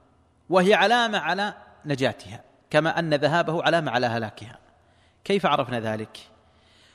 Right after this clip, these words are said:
انظروا أيها الإخوة إلى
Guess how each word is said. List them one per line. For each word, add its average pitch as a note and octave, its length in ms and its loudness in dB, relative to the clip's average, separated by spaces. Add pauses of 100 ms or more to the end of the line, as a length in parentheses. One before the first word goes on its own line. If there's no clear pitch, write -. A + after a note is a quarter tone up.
(400)
انظروا F#3+ 280 0
أيها D#3 140 0
الإخوة D#3+ 420 -8 (960)
إلى D3 360 -2